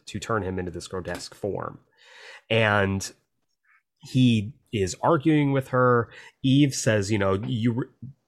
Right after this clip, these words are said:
you know, you were having memories from countless other dimensions pumped into your brain. Do you really think something didn't get mixed up along the way? How can you trust that your memory is true?" And there's also,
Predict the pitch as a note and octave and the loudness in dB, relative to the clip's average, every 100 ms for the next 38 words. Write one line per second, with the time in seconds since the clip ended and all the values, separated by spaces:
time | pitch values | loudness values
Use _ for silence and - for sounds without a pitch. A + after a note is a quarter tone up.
0 | _ - G#2+ G2+ - G#2 C3 C#3+ C3 C#3 | _ -12 -6 -4 -4 2 2 4 2 4
1 | C#3 B2 A#2 A#2+ B2 A2 - G#2+ - C3+ | 4 4 4 2 2 0 -2 -6 -4 -4
2 | C3 B2 B2 A2 G#2 G#2 G#2 G2+ - G2+ | -2 -6 -4 -4 -4 -4 -4 -8 -8 -8
3 | F#2 F#2+ F#2 E2 F2+ D#2 E2 G2 A2 A#2 | -6 -6 -6 -6 -6 -8 -10 -8 -4 -4
4 | F#2+ G#2+ A#2 B2 A#2 A#2 A2+ - G2+ G#2+ | -6 -6 -4 -4 -4 -6 -6 -8 -8 -6
5 | G2 G2+ F#2 F#2+ F#2+ - G2+ G#2 G#2+ A2 | -6 -4 -6 -6 -8 -8 -8 -6 -6 -6
6 | G#2+ A2+ A#2+ C3+ - - - B2 B2 C#3 | -6 -4 -4 -6 -12 -20 -4 -2 2 2
7 | B2+ C3+ B2 F#2 F#2 F#2+ F#2+ F#2 F2 E2+ | 2 -2 -4 -4 -4 -6 -6 -6 -8 -10
8 | - - G2 E2 - _ _ _ _ - | -12 -10 -8 -8 -14 _ _ _ _ -20
9 | - - A2 G#2 G#2 G2+ G2 - B2+ A#2 | -16 -2 0 2 2 0 -4 -8 -2 0
10 | A2 - A2+ D3+ - D#3+ C3 G#2 | 0 -2 -2 -2 0 4 4 2